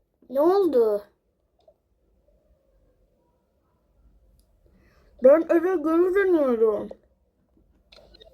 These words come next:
A, niye? Bilmiyorum ki. Vallahi işten kovuldum deme.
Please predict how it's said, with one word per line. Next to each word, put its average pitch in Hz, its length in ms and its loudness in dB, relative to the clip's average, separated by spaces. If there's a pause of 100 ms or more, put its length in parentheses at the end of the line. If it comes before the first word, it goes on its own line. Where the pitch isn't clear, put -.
(1400)
A, 254 200 -4 (480)
niye? 277 320 0 (3000)
Bilmiyorum 403 640 2 (220)
ki. 262 440 2 (1200)
Vallahi 277 380 -2
işten 349 420 -4
kovuldum 339 540 0
deme. 233 360 -2